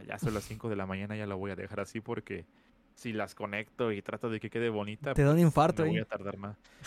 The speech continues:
Speaker 1: Me voy a tardar más y aparte, el, es un video, es una, eh, eh, aparte ni es la skin principal, o sea, la skin principal era la bombardera,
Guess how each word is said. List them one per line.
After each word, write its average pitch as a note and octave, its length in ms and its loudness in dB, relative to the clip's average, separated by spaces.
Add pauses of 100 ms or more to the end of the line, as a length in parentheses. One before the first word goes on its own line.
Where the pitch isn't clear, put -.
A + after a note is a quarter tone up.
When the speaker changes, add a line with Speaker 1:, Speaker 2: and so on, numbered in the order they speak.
(100)
Speaker 1:
Me A#2+ 60 6
voy D#3+ 100 4
a - 40 0
tardar D#3+ 300 2
más D#3 300 0
y C#3+ 40 4
aparte, D#3 600 0 (100)
el, D3+ 140 -2
es F3+ 180 -2
un A3+ 100 -4
video, C3+ 520 2
es B2+ 100 -4
una, E3 160 -4
eh, G#3+ 140 2 (120)
eh, D#3 160 -2
aparte D#3 240 -4
ni F3+ 100 -2
es D#3 80 -2
la G3 100 4
skin E3 240 -6
principal, C3 520 0
o B2+ 80 4
sea, A2+ 180 2
la G#2 120 2
skin A#2+ 180 -6
principal B2+ 340 0
era B2+ 120 2
la A#2 80 2
bombardera, A#2+ 400 0